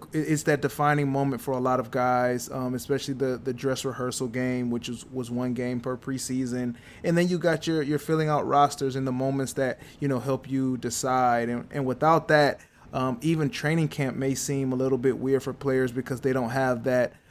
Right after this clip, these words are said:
moment to, to look towards or that moment that you're building towards, which helps break monotony of camp and,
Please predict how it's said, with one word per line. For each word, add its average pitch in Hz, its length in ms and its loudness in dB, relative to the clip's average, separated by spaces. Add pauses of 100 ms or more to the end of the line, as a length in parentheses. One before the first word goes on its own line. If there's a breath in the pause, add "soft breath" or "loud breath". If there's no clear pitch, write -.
(160 soft breath)
moment 139 500 2
to, 131 360 0
to 143 160 -2
look 139 260 4
towards 139 380 6
or 131 80 2
that 127 400 -4
moment 135 400 0
that 127 180 -4
you're 127 80 -2
building 139 340 6
towards, 131 360 0
which 131 160 -2
helps 131 240 0
break 131 260 -2
monotony 120 440 -2
of 117 140 -6
camp 123 360 -4
and, 117 120 -6